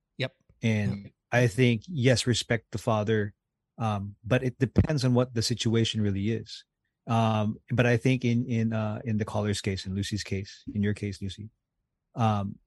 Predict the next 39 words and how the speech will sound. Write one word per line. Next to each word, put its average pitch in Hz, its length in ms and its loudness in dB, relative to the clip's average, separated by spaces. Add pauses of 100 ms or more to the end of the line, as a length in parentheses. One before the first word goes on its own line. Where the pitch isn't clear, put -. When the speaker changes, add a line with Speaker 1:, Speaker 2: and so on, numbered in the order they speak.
(400)
Speaker 2:
your, 135 300 6
your 127 220 4
situation 123 600 2
is 98 140 -2
very 113 600 4 (600)
unique 117 500 2 (160)
to 104 500 -2
what 113 240 -2
you're 110 120 2
going 107 360 2
through, 101 260 -4
and, 101 260 -2
and 104 200 -2
what 107 220 0
you're 123 80 4
trying 120 300 4
to 113 60 2
do 104 140 0
for 104 140 -4
your 107 180 2
son 101 220 -4
is 92 80 -8
protecting - 500 -6
your 98 140 -2
son. 95 280 -10 (640)
You 101 120 -2
know, 98 80 -2
Speaker 1:
Yeah. 127 160 -2 (140)
Speaker 2:
he 117 120 -2
Speaker 1:
Yeah. 120 60 4
Speaker 2:
doesn't 117 260 2
have 104 280 -2
to 107 340 -2 (120)
right 113 280 2
now 107 300 2
respect 98 580 -2
his 104 160 -4
father 104 380 -4
because 98 420 -4